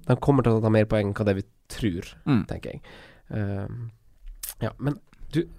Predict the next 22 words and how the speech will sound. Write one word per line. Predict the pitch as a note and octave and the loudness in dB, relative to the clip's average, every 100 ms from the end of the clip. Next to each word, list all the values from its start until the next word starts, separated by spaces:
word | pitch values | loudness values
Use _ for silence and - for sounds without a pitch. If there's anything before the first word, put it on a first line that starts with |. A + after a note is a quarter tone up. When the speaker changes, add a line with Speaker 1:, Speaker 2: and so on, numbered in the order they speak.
| - | -12
Speaker 1:
eh, | E3 C3+ C#3+ | -8 -4 -4
siste | - D#3 A#2+ | -2 -6 -4
spørsmål. | A#2 A2+ G#2 | -2 -2 -2
Stirling, | - C#3 - G2 A2 - _ _ _ _ _ _ - | 2 4 4 0 -4 -10 _ _ _ _ _ _ -4
han | |
fikk | C3 D3+ - - - - | 0 0 -2 -16 -20 -20
flest | - D3+ C#3+ - | -4 2 2 2
poeng | A2 G2 G2+ F#2 - - - - _ _ | -2 0 0 -2 -10 -18 -18 -18 _ _
av | B2 A2 G2 G2 - - - | 2 4 4 0 -12 -14 -8
spillerne | - A2+ A2+ G2 | 4 6 8 6
i | G2+ | 4
sin | A2+ G#2 | 2 4
prisklasse | A2 G#2 G#2 G2 G2+ | 4 4 0 2 2
over | F#2+ G#2 F#2+ | 4 4 2
i | G#2+ | -2
fjor. | - G2 - - - - - - | 0 0 -2 -10 -20 -20 -18 -10
Speaker 2:
Mm. | F#2 F#2+ - - | -8 -8 -12 2
Speaker 1:
Men | A2+ | 6
han | A#2+ | 8
har | G#3 | 8
vi | B2 | 8
avskrevet. | C3+ - G2 F#2 | 8 6 0 0